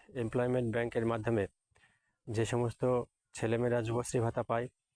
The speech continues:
তাদের জন্য এটি খবর, এবং যারা এখনও পর্যন্ত, আহ, আবেদন করার পরেও যুবশ্রী ভাতা পায়নি, অর্থাৎ পাওনি, তাদের জন্যও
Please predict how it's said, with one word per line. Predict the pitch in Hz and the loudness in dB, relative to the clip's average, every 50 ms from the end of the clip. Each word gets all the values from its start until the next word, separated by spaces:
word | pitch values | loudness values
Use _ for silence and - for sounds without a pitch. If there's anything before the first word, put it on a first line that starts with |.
| _ - | _ -6
তাদের | - 113 117 123 113 | -4 -2 0 0 2
জন্য | 120 123 120 123 | 2 2 2 2
এটি | 123 117 - 113 | 0 0 -2 -4
খবর, | - - 110 110 117 127 - _ _ _ - - - - _ _ _ _ _ | -4 -2 -2 0 -2 -2 -4 _ _ _ -20 -20 -20 -20 _ _ _ _ _
এবং | - 117 117 120 120 110 | -2 -2 0 0 0 0
যারা | 117 117 117 120 120 120 117 _ _ _ _ - | 0 0 0 0 0 -2 -2 _ _ _ _ -6
এখনও | 131 101 - 123 123 | -6 -2 0 0 -2
পর্যন্ত, | - - 127 120 131 123 117 - 131 | 0 -2 -2 0 0 0 2 2 0
আহ, | 127 120 - _ _ _ _ _ _ _ _ _ - 113 110 113 110 110 113 110 107 104 101 - | 0 0 -2 _ _ _ _ _ _ _ _ _ -4 -2 -2 0 0 0 0 0 -2 -2 -4 -4
আবেদন | 117 117 120 117 123 127 127 | -2 -2 0 2 2 0 0
করার | 120 127 127 123 117 | 0 0 -2 -2 0
পরেও | - 127 123 120 113 110 120 131 _ _ _ - 131 | 0 0 2 2 2 0 0 -2 _ _ _ -12 -2
যুবশ্রী | 110 117 123 117 - - 135 | 0 2 2 2 2 2 0
ভাতা | 123 120 - 123 120 | 0 2 0 -2 -2
পায়নি, | 117 123 120 123 123 123 120 110 110 - _ _ _ _ _ - | 0 0 0 0 2 2 2 2 0 -2 _ _ _ _ _ -8
অর্থাৎ | 123 110 - 120 117 - | -8 -4 -4 -4 -4 -2
পাওনি, | - 131 123 127 123 120 123 135 - _ _ _ _ _ _ _ _ _ _ _ _ _ _ - - - - - | 0 2 2 2 2 0 -2 -4 -6 _ _ _ _ _ _ _ _ _ _ _ _ _ _ -20 -20 -14 -6 -2
তাদের | 123 117 120 127 120 | -2 0 0 0 0
জন্যও | 110 131 123 123 127 131 139 | 2 0 2 2 2 0 -2